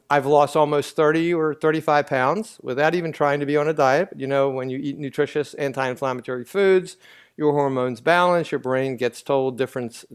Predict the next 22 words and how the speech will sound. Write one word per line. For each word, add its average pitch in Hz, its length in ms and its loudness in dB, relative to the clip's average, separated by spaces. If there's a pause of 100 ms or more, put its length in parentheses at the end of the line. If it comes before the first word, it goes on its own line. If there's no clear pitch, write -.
(120)
things, 180 440 -2
new 117 380 -10
signals 170 520 -2
come 156 180 -4
to 147 60 -8
your 147 100 0
brain, 156 320 0
and 139 100 -2
all 143 120 4
of 139 100 -2
a - 20 -18
sudden, 190 560 0 (600)
mm, 156 260 -6
you're 156 400 4
losing 156 600 0
excess 143 440 -2
weight. 170 300 -2
So 143 140 0
I'm 127 180 0
losing 127 320 -4
weight. 185 340 0 (460)
Um, 123 580 2